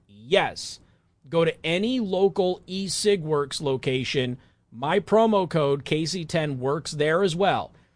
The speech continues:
If you run into an employee, because they're always, you know, hiring new people and stuff like that, if you run into an employee who doesn't know about my discount code to get ten percent off,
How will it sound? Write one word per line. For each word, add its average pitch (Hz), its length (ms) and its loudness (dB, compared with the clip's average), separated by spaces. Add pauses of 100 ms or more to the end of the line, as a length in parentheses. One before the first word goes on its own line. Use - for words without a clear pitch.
(140)
If 117 200 -8
you 131 80 0
run 151 180 2
into 185 300 0
an 190 40 -2
employee, 175 560 -2
because 156 320 -2
they're 151 220 -4
always, 139 340 -4
you 160 60 -6
know, 139 140 -8
hiring 135 580 -2
new 131 160 -2
people 139 320 0
and 160 100 -4
stuff 139 200 -4
like 170 140 -2
that, 131 260 -2 (680)
if 123 140 -10
you 123 80 -4
run 139 160 0
into 180 220 0
an 208 60 2
employee 160 680 0 (340)
who 131 80 -8
doesn't 143 380 0
know 156 160 0
about 156 200 0
my 160 120 0
discount 147 560 0
code 123 160 0
to 131 80 -8
get 135 140 -4
ten 127 180 -4
percent 151 280 -2
off, 131 280 0